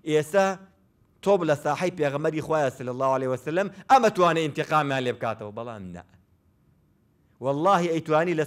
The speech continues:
ساڵی شەشەمی کۆچیا بە خۆی و سوپایەکی بەرشمارەوە هێرش بەرێتە سەر مەککە، کافران لە ناو بەرێ و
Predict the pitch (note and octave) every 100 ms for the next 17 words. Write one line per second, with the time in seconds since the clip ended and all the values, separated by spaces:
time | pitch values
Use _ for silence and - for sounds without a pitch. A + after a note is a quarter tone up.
0 | D3+ F3 F3 D#3 C#3+ E3+ D#3 - A#2+ A2
1 | G2+ D#2+ - _ _ _ _ _ _ _
2 | _ _ _ _ _ _ _ _ _ _
3 | _ _ _ _ _ _ - C3+ - F3+
4 | F#3 F3+ - E3+ E3+ D3 C#3+ C#3 - C3+
5 | A#2 G2 E2+ E2 _ _ _ B2+ D3 F3
6 | D#3 F#3 F3 E3 D3 F3+ E3+ D#3 D3+ D3+
7 | G3 C#4+ C4+ - _ _ _ _ _ _
8 | - D3+ D3+ F3 E3+ D#3 E3 D#3+ E3 E3